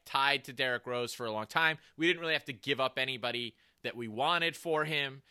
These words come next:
So it just feels a little more harmless to me than those things. But, you know, look, I, I said it in a text the other day. The last time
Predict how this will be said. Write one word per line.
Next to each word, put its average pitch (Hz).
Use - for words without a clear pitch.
So 208
it 208
just -
feels 233
a 175
little 175
more 147
harmless 160
to 240
me 240
than 233
those 240
things. 240
But, 170
you 196
know, 175
look, 165
I, 135
I 160
said 220
it 196
in 180
a 156
text -
the 143
other 127
day. 107
The 139
last 190
time 147